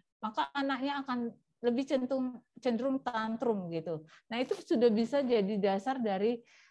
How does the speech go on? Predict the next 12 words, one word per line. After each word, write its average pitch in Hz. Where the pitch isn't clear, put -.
eh, 208
modifikasi 233
perilaku 233
gitu. 160
Kemudian, 285
eh, 269
kita 302
lihat 339
frekuensinya. 320
Seberapa 214
sering 277
sih? 359